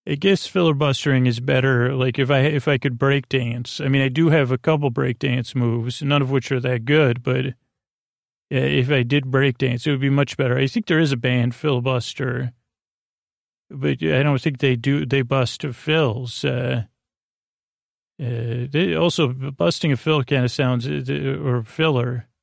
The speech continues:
I don't know, maybe, I, I guess it was just a one-note joke. I was hoping to be more material, but it, it, it turns out it's not. Uh, but that's okay. I'm here to keep you company. I'm here to be your friend. I'm here to puff, let me just puff your pillows, uh, instead of busting them.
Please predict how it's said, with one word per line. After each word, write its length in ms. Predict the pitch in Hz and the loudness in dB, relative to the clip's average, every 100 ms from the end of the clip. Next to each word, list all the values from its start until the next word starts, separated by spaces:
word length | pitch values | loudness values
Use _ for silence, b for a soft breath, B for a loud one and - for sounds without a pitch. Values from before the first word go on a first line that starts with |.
| _ _ _ _ _ _ _ _ _ | _ _ _ _ _ _ _ _ _
I 60 | 165 | -4
don't 280 | 139 135 123 | 0 2 2
know, 120 | 117 | 0
maybe, 580 | 127 143 143 127 123 - _ _ _ _ _ - | 2 2 4 2 0 -4 _ _ _ _ _ -4
I, 260 | 156 143 | 0 2
I 60 | 131 | 2
guess 280 | 139 147 156 | 2 0 2
it 80 | |
was 160 | 131 123 | 2 2
just 200 | 139 - | 0 0
a 60 | 131 | 2
one-note 420 | 135 135 127 117 | 4 4 2 0
joke. 380 | - 131 120 147 | 0 0 0 -2
I 80 | |
was 140 | 131 - | 0 2
hoping 260 | 165 147 | 2 2
to 80 | 135 | 0
be 160 | 123 127 | 2 0
more 300 | 127 135 127 | 2 2 2
material, 560 | 117 - 151 135 120 | 0 0 2 2 0
but 160 | 123 123 | -2 -2
it, 160 | 135 139 | 0 0
it, 220 | 123 143 | -2 -2
it 160 | 135 | -2
turns 260 | - 151 131 | 0 0 2
out 120 | 131 | 0
it's 160 | 117 - | 0 -2
not. 360 | 143 135 123 131 - _ _ _ _ - | 2 2 0 -6 -16 _ _ _ _ -8
Uh, 160 | 151 147 | -4 -2
but 160 | 160 | 0
that's 240 | 190 208 214 | 2 2 2
okay. 280 | 156 175 | 2 2
I'm 160 | 123 139 | 2 4
here 220 | 143 170 | 6 6
to 80 | 147 | 4
keep 240 | - 147 | 2 0
you 80 | 139 | 0
company. 540 | 131 135 117 127 123 131 | 0 0 0 -2 -2 -2
I'm 160 | 131 | 0
here 160 | 139 156 | 2 2
to 80 | 139 | 2
be 120 | 143 | 4
your 140 | 139 | 4
friend. 520 | 127 - 127 120 123 | 2 -2 -4 -4 -4
I'm 160 | 127 123 | -2 0
here 180 | 139 139 | 2 2
to 80 | 131 | 0
puff, 380 | - 156 - | 0 -2 -2
let 240 | 151 151 156 | -6 -4 0
me 100 | 170 | 0
just 240 | 156 - | 0 -2
puff 240 | 170 170 - | -2 -2 -4
your 100 | 123 | -4
pillows, 560 | 139 127 123 120 - | -4 -4 -4 -6 -4
uh, 320 | 131 123 123 127 | -2 0 0 0
instead 320 | 127 - 151 | -2 -2 -2
of 80 | 127 | 0
busting 540 | 139 143 - 131 120 | 0 -2 -2 -2 -2
them. 460 | 117 123 117 127 117 | -2 -2 -2 -2 -4